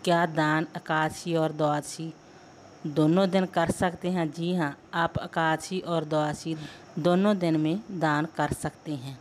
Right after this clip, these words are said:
आप अपने समर्थ के अनुसार दान दोनों दिन कर सकते हैं और द्वादशी के दिन आपने पारण के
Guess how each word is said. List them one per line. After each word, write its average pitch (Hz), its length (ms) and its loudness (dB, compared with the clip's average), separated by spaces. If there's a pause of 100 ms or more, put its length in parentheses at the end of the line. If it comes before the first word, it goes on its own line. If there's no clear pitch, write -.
(720)
आप 180 240 2
अपने 180 340 0
समर्थ 165 480 -2
के 185 120 -8
अनुसार 160 500 -2
दान 151 340 -4 (420)
दोनों 170 400 4
दिन 175 140 0
कर 151 260 -2
सकते - 420 -4
हैं 170 200 0 (540)
और 175 220 4
द्वादशी 170 520 2
के 185 200 -4
दिन 156 320 -2
आपने 156 460 -6 (140)
पारण 180 400 2 (120)
के 165 180 -6